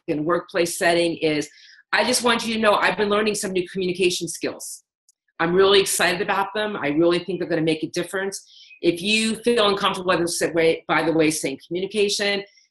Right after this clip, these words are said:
I've been studying up on some new collaboration techniques."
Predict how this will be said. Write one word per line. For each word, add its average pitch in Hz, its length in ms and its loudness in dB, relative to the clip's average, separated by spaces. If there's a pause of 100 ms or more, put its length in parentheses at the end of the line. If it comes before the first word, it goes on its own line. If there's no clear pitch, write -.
(140)
I've 165 160 2
been 190 340 0 (400)
studying 240 440 2
up 240 140 0
on 202 100 4
some 196 180 -2
new 196 120 0
collaboration 165 1000 0 (1040)
techniques." - 760 -6